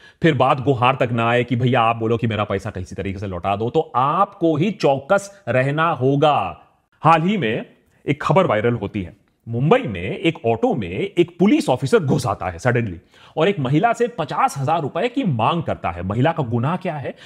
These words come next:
कि वो ऑटो में बैठकर वेप कर रही थी। देखिए, स्मोकिंग, वेपिंग तो वैसे में अच्छी बात नहीं है, लेकिन सवाल यह है कि ये बिना यूनिफॉर्म का ऑफिसर कौन है,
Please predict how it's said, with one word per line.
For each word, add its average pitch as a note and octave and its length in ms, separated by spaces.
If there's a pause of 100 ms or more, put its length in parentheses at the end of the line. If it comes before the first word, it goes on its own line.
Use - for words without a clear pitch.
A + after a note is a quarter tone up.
(120)
कि A#3+ 100
वो B3 280
ऑटो C#3+ 300
में A3 160
बैठकर B2+ 380
वेप A2 480
कर G#2 100
रही F#2 120
थी। G2 120
देखिए, C#3 200
स्मोकिंग, E3 400
वेपिंग D#3 280
तो E3 60
वैसे C3+ 200
में D#3+ 60
अच्छी - 220
बात C3 240
नहीं B2+ 180
है, G#2 260 (560)
लेकिन A#3 220 (360)
सवाल D#3+ 440
यह A3 160
है G3 300 (120)
कि A#3+ 80
ये B3 200
बिना D3 400
यूनिफॉर्म F3 500
का A3 120
ऑफिसर C3 400
कौन A#2+ 300
है, F2+ 280